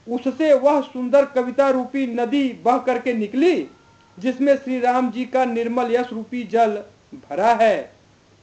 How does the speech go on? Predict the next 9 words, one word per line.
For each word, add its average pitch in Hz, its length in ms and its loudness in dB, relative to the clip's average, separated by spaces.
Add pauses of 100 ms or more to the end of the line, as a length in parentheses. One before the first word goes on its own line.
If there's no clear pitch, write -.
(260)
और 208 180 0
इस 262 140 0
कविता 247 420 0
रूपी 262 340 0
नदी 247 280 -2
का 254 220 2
नाम 240 420 2 (480)
सरयू 185 520 -2
है। - 100 -20